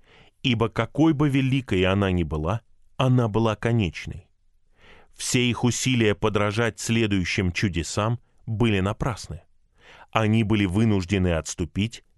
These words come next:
и признать, что больше не могут состязаться со всемогущим. Теперь мы можем понять, почему в данном на Синае законе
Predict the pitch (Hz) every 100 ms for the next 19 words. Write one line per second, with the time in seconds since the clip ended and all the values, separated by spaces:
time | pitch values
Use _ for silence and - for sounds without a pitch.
0 | - 120 131 131 117 80 - - - _
1 | - - - 117 95 95 143 147 151 151
2 | 151 127 120 120 123 - 131 - 143 107
3 | 90 - 92 - 110 - 104 92 80 73
4 | - - _ _ _ - _ _ _ _
5 | _ _ _ _ _ _ _ - - 135
6 | 151 147 143 123 123 120 117 82 - -
7 | _ _ _ - 110 - 127 135 101 90
8 | 117 127 107 98 98 104 - 113 110 107
9 | 92 80 76 - 107 117 123